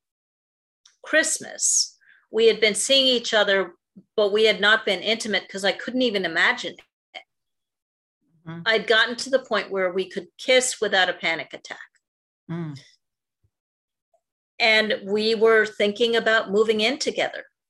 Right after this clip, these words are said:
Speaker 1: but we needed to know if it worked.
Speaker 2: Well, yeah.
Speaker 1: Intimacy worked. And so we made a deal, and it was, it was really a, a make or break.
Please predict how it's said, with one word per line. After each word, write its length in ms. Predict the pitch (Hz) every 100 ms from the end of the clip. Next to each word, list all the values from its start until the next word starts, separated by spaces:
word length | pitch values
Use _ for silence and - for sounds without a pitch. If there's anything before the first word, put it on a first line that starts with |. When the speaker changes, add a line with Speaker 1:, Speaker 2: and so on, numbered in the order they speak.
| -
Speaker 1:
but 240 | 196 -
we 140 | 202
needed 400 | 196 196 214 214 -
to 100 | 190
know 460 | 185 220 240 175 180
if 300 | 175 180 -
it 160 | -
worked. 460 | 175 370 - - - _ -
Speaker 2:
Well, 320 | 147 147 147
yeah. 280 | 147 147 151 _ _ _ _ _ _ _ _ _ _ _
Speaker 1:
Intimacy 580 | 202 269 277 226 190 170
worked. 420 | 151 - - - - _ - - - -
And 300 | 214 214 208
so 260 | - 214 202
we 200 | 202 196
made 280 | 196 202
a 60 | 247
deal, 540 | 240 180 139 202 247 _ _ _ _ _ -
and 160 | 240
it 120 | 240
was, 320 | 233 233 - -
it 120 | 254
was 220 | 240 -
really 420 | 247 294 277 247 -
a, 160 | 202 196 - -
a 80 | 202
make 260 | 208 208
or 140 | 214 -
break. 220 | 165 -